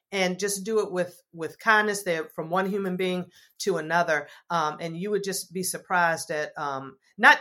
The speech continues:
not that you're kind because you wanna get something, but just showing kindness, and you'll be surprised at what they're willing to, to bend over backwards, um, to do, do for you. So yeah,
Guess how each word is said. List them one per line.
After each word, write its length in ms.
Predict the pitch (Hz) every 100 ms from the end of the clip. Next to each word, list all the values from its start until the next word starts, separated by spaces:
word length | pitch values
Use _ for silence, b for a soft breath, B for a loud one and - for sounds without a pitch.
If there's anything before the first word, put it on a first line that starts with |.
| - _
not 180 | 240 277
that 120 | 254
you're 80 | 247
kind 320 | 240 240 226
because 380 | 202 202 202 180
you 80 | 185
wanna 200 | 185 170
get 240 | 185 185
something, 380 | - 165 170 165
but 160 | 196 190
just 260 | 214 202
showing 320 | - 226 220
kindness, 500 | 202 202 190 190 180 - B B
and 140 | 180 214
you'll 80 | 262
be 100 | 220
surprised 440 | 202 202 185 180
at 80 | 165
what 180 | 160 160
they're 380 | 156 156 151 - _
willing 380 | 151 170 165 156
to, 320 | - 156 143 -
to 80 | 151
bend 180 | 160
over 160 | 151 147
backwards, 480 | 143 139 151 135 - B B B
um, 280 | 156 143 131
to 140 | 135 151
do, 360 | 131 147 143 131 _ _
do 160 | 139 131
for 280 | - 143
you. 140 | 73 -
So 220 | - 160
yeah, 280 | 147 135 -